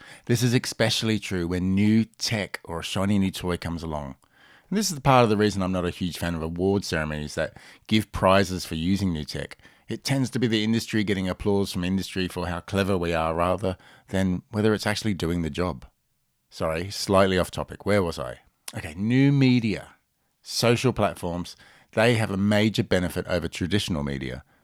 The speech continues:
It's constantly capturing very specific and accurate data.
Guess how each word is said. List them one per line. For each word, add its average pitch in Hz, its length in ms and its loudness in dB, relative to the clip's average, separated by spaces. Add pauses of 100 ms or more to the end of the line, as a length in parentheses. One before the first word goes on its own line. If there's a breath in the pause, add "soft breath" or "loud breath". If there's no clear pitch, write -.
(360 soft breath)
It's 110 180 -2
constantly 127 640 -2
capturing 95 680 -4
very 101 280 2
specific - 540 -6
and 87 300 -4
accurate 101 500 -2
data. 80 460 0